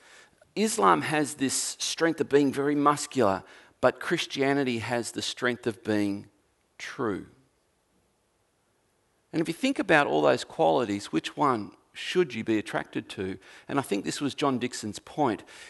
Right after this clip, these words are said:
Here's how the New Testament puts it as well. Now, I would remind you, this is First Corinthians chapter fifteen, and we're going to be reading a few verses out of this chapter.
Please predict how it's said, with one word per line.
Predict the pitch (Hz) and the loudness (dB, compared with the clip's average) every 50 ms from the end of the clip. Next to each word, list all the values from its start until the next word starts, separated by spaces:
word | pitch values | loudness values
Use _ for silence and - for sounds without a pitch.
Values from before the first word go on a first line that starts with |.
| - | -14
Here's | - - 233 262 247 - | -6 -4 -2 -2 -2 2
how | 214 202 | 2 2
the | 175 160 | 4 4
New | 156 156 156 | 6 4 4
Testament | 147 - - - 170 - - - 147 135 117 - - - - - - - _ - | 4 2 0 0 0 0 2 2 4 4 4 2 -2 -14 -20 -20 -20 -20 _ -4
puts | - 170 156 - - | 0 0 0 0 0
it | 143 127 | 2 2
as | 123 117 - | 2 2 6
well. | 139 147 135 120 120 | 6 8 8 8 6
Now, | 131 143 139 123 | 6 4 4 4
I | - 107 156 180 202 | 4 2 2 4 4
would | 196 175 165 160 156 147 - - - - _ | 2 4 4 4 4 4 0 -16 -20 -12 _
remind | - 131 131 123 127 131 139 139 117 107 | 0 2 4 6 8 8 8 8 6 4
you, | 107 107 | 0 0
this | 131 131 - | 0 -2 -2
is | 143 - - | -4 -6 -6
First | - - 175 170 170 - - - - _ | 0 2 2 2 2 0 -6 -12 -18 _
Corinthians | - - 151 143 139 131 123 117 - | -2 0 0 0 0 -2 -6 -4 -2
chapter | - 127 - - 101 | -2 -2 -2 -4 -8
fifteen, | - - 139 131 - - - 120 117 113 107 104 104 - - - - - - _ | -6 -4 -4 -4 -4 -2 0 2 2 2 0 -2 -6 -12 -20 -20 -20 -20 -20 _
and | - 110 | -8 -6
we're | 110 | -2
going | 131 135 131 | 0 0 0
to | 120 | 0
be | 127 | -2
reading | 113 107 113 120 120 120 117 104 101 95 - - | 0 2 2 4 4 2 2 0 -4 -6 -8 -14
a | - | -14
few | - - 117 110 | -8 -6 -4 0
verses | 95 107 110 117 - - 104 101 | 2 2 2 2 0 -4 -4 -2
out | 107 107 104 | 0 0 0
of | 98 92 | 0 -2
this | 95 92 - | -6 -8 -8
chapter. | - - - 127 123 - - - 98 92 92 | -6 0 2 0 0 0 -2 -6 -4 -4 -4